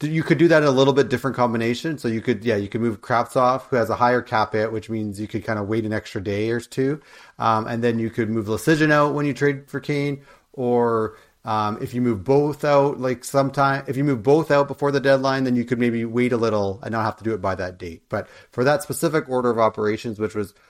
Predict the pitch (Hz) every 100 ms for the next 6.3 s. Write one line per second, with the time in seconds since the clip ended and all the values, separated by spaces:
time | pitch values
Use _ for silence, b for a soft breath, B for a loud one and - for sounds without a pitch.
0 | b - 123 135 131 135 127 120 120 117
1 | 107 117 107 113 117 120 b b 120 123
2 | - 104 120 120 117 - _ _ 120 110
3 | 104 101 104 117 123 117 113 117 117 113
4 | 107 120 113 - 123 160 - - 120 113
5 | 110 110 107 104 b b - 110 113 -
6 | 110 98